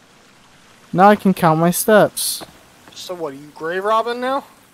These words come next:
Speaker 1: Yes, we've been grave robbing. What are you talking about?
Speaker 2: Speak for yourself.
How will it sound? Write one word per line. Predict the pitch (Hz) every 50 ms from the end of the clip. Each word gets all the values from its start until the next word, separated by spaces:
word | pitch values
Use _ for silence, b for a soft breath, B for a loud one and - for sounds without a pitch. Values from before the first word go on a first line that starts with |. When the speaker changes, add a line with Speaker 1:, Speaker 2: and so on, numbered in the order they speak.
| _ _ - - - - - _
Speaker 1:
Yes, | - 160 226 277 311 277 190 - - - - - - - - _
we've | 202 233 220 196
been | 233 302 311 302
grave | 262 254 247 220 208 185
robbing. | 175 175 165 160 151 143 135 127 131 -
What | - 180 226 302
are | 311
you | 285 277 277 277
talking | - 302 285 285 269 - 269
about? | 233 208 190 185 160 135 120 85 87 - - _ _ _ _ _ _ _
Speaker 2:
Speak | - - - -
for | - - - 101
yourself. | 101 101 - - - 117 110 107 110 - - -